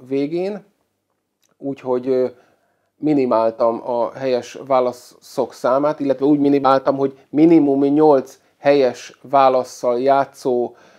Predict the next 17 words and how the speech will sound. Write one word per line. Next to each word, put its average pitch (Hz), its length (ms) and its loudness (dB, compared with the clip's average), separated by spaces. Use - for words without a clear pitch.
ö, 117 360 -4
játékosok 135 960 -2
játszhatnak 135 520 -6
csak - 220 -6
a 104 80 -10
fődíjért. 127 840 -6
Összesen 165 520 0
egy 143 200 0
darab 123 320 0
tíz 131 260 -8
pontos 120 380 -6
volt, 143 220 0
ha 135 140 -12
tehetném, 127 460 -4
nekiadnám, 139 720 2
de, 139 420 6
de 131 580 2